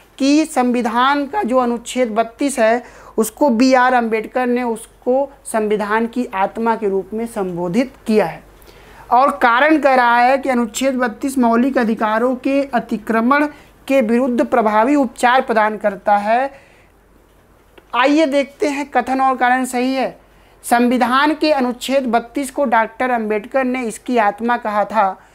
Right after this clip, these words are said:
क्योंकि अनुच्छेद बत्तीस मौलिक अधिकारों के अतिक्रमण के विरुद्ध प्रभावी उपचार प्रदान करता है। अगर कथन पहले पढ़ते हैं तो कारण को पढ़ने के लिए क्योंकि,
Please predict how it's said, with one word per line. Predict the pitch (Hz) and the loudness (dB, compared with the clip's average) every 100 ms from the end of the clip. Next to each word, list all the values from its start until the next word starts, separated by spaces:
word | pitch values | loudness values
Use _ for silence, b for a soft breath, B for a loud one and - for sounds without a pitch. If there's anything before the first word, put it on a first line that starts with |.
| b b | b b
क्योंकि | 294 302 311 311 | 2 2 2 -2
अनुच्छेद | 254 240 233 - 262 | -2 -4 -4 -4 -2
बत्तीस | 226 233 - 294 269 | -2 -2 -4 -6 -2
मौलिक | 233 226 269 240 | 0 0 0 0
अधिकारों | 220 202 208 220 254 | 0 0 2 4 2
के | 247 262 | -2 -4
अतिक्रमण | 220 214 214 226 233 247 | -4 -4 -4 -4 -2 -4
के | 240 233 | 0 0
विरुद्ध | 208 226 220 | 0 -2 -4
प्रभावी | 226 214 196 196 220 | -4 -4 -2 0 0
उपचार | 220 214 202 196 | -4 -4 -2 0
प्रदान | 196 190 226 320 - | -2 -4 -4 -4 -2
करता | 285 - 202 | -2 -2 -4
है। | 165 b b b b b b | -6 b b b b b b
अगर | 285 302 320 294 | 0 2 0 0
कथन | 254 277 311 | 0 0 0
पहले | 294 247 262 | 2 0 0
पढ़ते | 311 453 277 294 | -2 -4 -4 -4
हैं | 285 285 | -4 -4
तो | 294 | -4
कारण | - 254 262 269 | 0 0 0 -2
को | 277 | -4
पढ़ने | 262 254 254 262 | -2 0 -2 -4
के | 262 | -6
लिए | 254 277 | -4 -6
क्योंकि, | 269 240 208 - | -2 -2 -2 -10